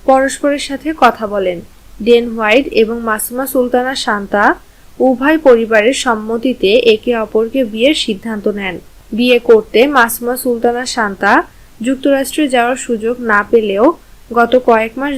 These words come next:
ধরে ভিসা প্রসেসিং শেষে বাংলাদেশে এসে প্রেমিককে বিয়ের সিদ্ধান্ত নেন ডেন হোয়াইট। ফেব্রুয়ারি মাসের এক তারিখে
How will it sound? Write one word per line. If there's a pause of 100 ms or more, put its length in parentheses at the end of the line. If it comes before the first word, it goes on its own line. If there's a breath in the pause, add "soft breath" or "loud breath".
ধরে
ভিসা
প্রসেসিং (100)
শেষে (500 soft breath)
বাংলাদেশে
এসে
প্রেমিককে
বিয়ের
সিদ্ধান্ত
নেন (100)
ডেন
হোয়াইট। (220)
ফেব্রুয়ারি
মাসের
এক
তারিখে